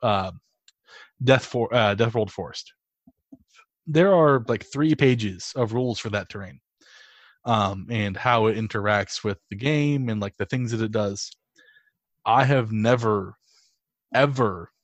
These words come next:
in the two years that I've owned it, seen anyone be even remotely interested in using the rules for it, or even particularly interested in using it in a sort of even watered down method,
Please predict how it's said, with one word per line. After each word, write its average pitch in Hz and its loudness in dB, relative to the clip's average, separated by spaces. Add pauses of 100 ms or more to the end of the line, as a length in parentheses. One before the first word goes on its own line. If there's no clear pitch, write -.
(240)
in 107 -2
the 98 -4
two - -8
years 113 -4
that 101 -4
I've 95 -8
owned 110 -4
it, 95 -10 (280)
seen 117 -2
anyone 110 -2 (460)
be 110 0
even 104 0
remotely 104 -4
interested 104 -10
in 92 -10
using 107 -6
the 165 -6
rules 170 -4
for 208 -4
it, 285 -8 (840)
or 123 4 (180)
even 127 2
particularly 123 0
interested 113 -6
in 101 -2 (460)
using 117 0
it 117 2
in 110 0
a 104 0
sort 117 -4
of 113 0
even 107 -2
watered 101 0
down 107 2
method, 101 -8